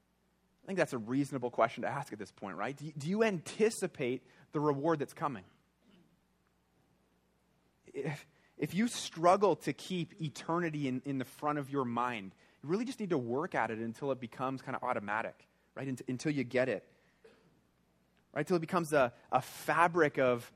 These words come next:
of, the, of your way of thinking. Right? It's called having an eternal, uh, perspective.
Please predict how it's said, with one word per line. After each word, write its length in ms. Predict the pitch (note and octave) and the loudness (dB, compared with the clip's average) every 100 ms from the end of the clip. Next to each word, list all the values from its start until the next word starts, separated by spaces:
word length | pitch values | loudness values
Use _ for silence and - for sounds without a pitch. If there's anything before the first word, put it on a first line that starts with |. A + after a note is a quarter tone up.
| - - | -6 -2
of, 160 | B2+ | 0
the, 80 | C#3+ | 2
of 240 | B2+ A#2+ | 2 4
your 140 | C#3+ C#3+ | 4 4
way 320 | B2 C#3+ E3 | 4 6 6
of 100 | C#3+ | 4
thinking. 540 | - D3 D3 C3+ F#2+ - _ _ _ _ _ | 0 -2 -2 -4 -10 -12 _ _ _ _ _
Right? 80 | C3+ | -2
It's 80 | D3 | 4
called 140 | F3 | 4
having 300 | E3+ E3+ E3+ | 8 6 6
an 80 | D#3+ | 2
eternal, 560 | C#3 - F#3 F3+ E3 D3+ - _ - | 0 0 2 6 4 2 -8 _ 0
uh, 140 | C3 | 2
perspective. 840 | - C#3+ - - D#3 E3 C#3+ G#2+ | 2 0 -4 4 4 4 0 -2